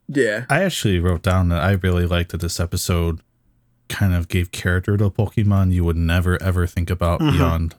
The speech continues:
Speaker 2: like, an hour of in-game time,
Speaker 3: Yeah.
Speaker 2: right? And actually made you feel something for, 'cause, like, uh, you know, for a while, for me, Caterpie has just been that thing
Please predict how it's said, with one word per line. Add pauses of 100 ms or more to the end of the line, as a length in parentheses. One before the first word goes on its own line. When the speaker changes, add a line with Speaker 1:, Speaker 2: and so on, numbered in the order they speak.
Speaker 2:
like,
an
hour
of
in-game
time,
Speaker 3:
Yeah.
Speaker 2:
right? (380)
And
actually
made
you
feel
something
for,
'cause,
like, (580)
uh, (180)
you
know, (420)
for
a
while,
for
me,
Caterpie
has
just
been
that
thing